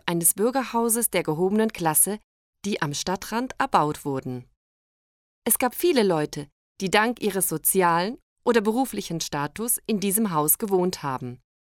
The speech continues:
Menschen, die im wirtschaftlichen und sozialen Leben der ersten Hälfte des zwanzigsten Jahrhunderts sehr angesehen waren. Ende der siebziger Jahre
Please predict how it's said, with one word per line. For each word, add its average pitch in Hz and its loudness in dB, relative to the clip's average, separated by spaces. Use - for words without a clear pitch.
Menschen, 233 0
die 226 0
im 214 2
wirtschaftlichen 262 -6
und 196 -2
sozialen 185 2
Leben 165 -4
der 202 4
ersten 214 2
Hälfte 202 0
des - -4
zwanzigsten 170 -2
Jahrhunderts 160 -4
sehr 208 2
angesehen 139 -2
waren. 127 -8
Ende 294 4
der 226 6
siebziger 220 0
Jahre 202 2